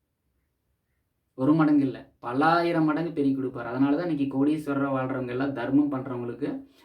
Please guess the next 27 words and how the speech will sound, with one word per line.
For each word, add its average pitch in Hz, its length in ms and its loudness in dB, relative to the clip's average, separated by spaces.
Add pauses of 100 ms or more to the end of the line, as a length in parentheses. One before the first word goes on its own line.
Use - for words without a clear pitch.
(140)
பல்லாயிரம் 170 640 2
வழியிலிருந்து 147 420 2
அவங்களுக்கு 135 260 0
வருமானம் 123 300 -8
வந்துட்டே 120 220 -12
இருக்கும். - 280 -18 (1000)
அப்ப 135 120 -14
கோடீஸ்வரரை 147 600 0
பார்த்து 131 260 -4
நம்ம 127 180 0
பொறாமையோ, 123 640 -6 (540)
இல்ல 127 220 -4
வந்து 135 200 6
அவங்கள 127 320 0
பத்தி 135 200 -6
தவறாவோ 123 480 -8
நினைக்க 120 300 -10
வேண்டிய 117 220 -12
அவசியம் 113 360 -16
இல்ல. - 220 -20
அது 139 220 -10
அவங்களுடைய 120 500 -8
வினை, 117 400 -8 (340)
கடவுள் 120 280 -8
அவங்களுக்கு 120 300 -8
கொடுத்த - 220 -12
பாக்கியம். - 460 -10